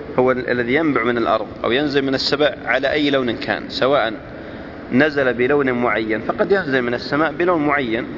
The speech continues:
وهذا يحصل في بعض الأحيان، ينزل ماء بلون أسود، سببه إما دخان إما كذا،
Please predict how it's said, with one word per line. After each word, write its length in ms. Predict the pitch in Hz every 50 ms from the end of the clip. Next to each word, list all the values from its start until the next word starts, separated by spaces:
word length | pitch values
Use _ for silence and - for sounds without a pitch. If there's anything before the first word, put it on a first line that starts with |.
| - - -
وهذا 200 | 151 165 165 185
يحصل 380 | 185 - - - - 123 120
في 120 | 107 113 113
بعض 200 | 117 120 113 113
الأحيان، 440 | 113 110 101 - 113 107 104 110 147 - - - - - - - - - - - 123
ينزل 540 | 135 156 165 147 127 117 117 120 117 113
ماء 300 | 117 131 127 123 139 - - - - - - - - - - - - - - - - - - - - -
بلون 520 | 120 123 127 127 151 151 160 156 160 160 143
أسود، 360 | 156 151 - - 131 127 123 - - - - -
سببه 540 | - - 165 156 151 131 117 117 113 123 127
إما 240 | 135 127 113 110
دخان 460 | 104 110 110 - - 113 110 104 98 71
إما 240 | 104 107 104 101
كذا، 400 | 101 - - 107 101 107 117 123